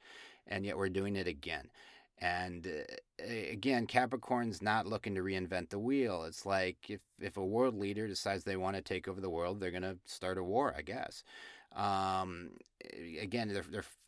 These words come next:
it's coming from a place of ego, though, and it's coming from a place of, of more of an individual preference as opposed to Pluto being an Aquarius, which is gonna be much more concerned about everyone. And if one person isn't happy,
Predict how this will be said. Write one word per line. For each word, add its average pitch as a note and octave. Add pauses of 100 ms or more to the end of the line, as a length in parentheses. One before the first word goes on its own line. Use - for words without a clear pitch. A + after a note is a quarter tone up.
(180)
it's -
coming C3+
from A#2
a G2+
place G#2
of F#2+
ego, A2+
though, G#2
and G2
it's F2+
coming G2+
from G2
a E2+
place F#2+
of, F#2
of F#2 (540)
more G2+
of F2
an F#2
individual F#2+
preference G#2
as E2+
opposed F#2+
to F#2 (480)
Pluto G2
being F#2+
an F2
Aquarius, F2+
which F2+
is -
gonna F#2
be F2+
much G2
more A2
concerned F#2
about F2+
everyone. E2
And E2
if E2+
one F#2+
person G2
isn't E2+
happy, F2+